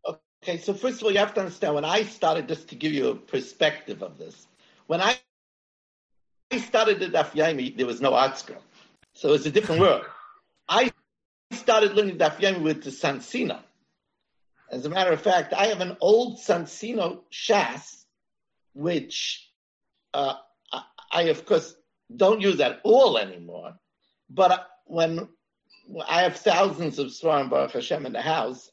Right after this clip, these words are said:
and there was a period where we,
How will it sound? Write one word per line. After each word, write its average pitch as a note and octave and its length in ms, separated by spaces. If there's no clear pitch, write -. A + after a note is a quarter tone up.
and B2 280
there D3 120
was D3 200
a D3+ 60
period E3 540
where C3+ 260
we, C3 440